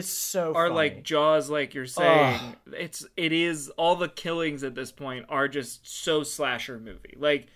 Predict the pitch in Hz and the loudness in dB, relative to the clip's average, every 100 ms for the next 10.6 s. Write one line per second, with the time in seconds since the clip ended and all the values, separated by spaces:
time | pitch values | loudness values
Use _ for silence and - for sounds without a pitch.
0 | _ _ _ 151 165 160 151 160 175 165 | _ _ _ 0 4 4 4 4 6 6
1 | 156 180 170 156 120 - - - - 180 | 6 6 6 4 2 -2 -10 -14 -6 -2
2 | 175 165 147 127 135 160 160 165 160 151 | 0 0 -4 -6 -14 -10 -6 -2 -2 -2
3 | 113 95 107 135 131 127 120 - - - | -6 -10 -6 -6 -4 -4 -6 -10 -16 -6
4 | 156 - 196 208 180 135 - - 185 240 | -4 -2 -2 0 0 -2 -6 -16 -16 -16
5 | - - - 160 160 170 - 165 - 170 | -18 -12 -6 2 4 4 2 -2 0 2
6 | 165 139 127 127 - - - - 269 233 | 2 0 -4 -10 -14 -18 -20 -2 0 2
7 | 269 214 330 320 - _ - - - _ | -2 -2 -2 -2 -4 _ -20 -20 -20 _
8 | _ 208 208 185 160 139 160 208 165 156 | _ 2 4 4 2 0 -4 -4 -4 2
9 | 190 180 160 156 139 117 110 147 139 131 | 4 4 0 -2 -4 -6 -12 -12 -10 -10
10 | 120 117 - 147 143 | -10 -10 -6 -2 -2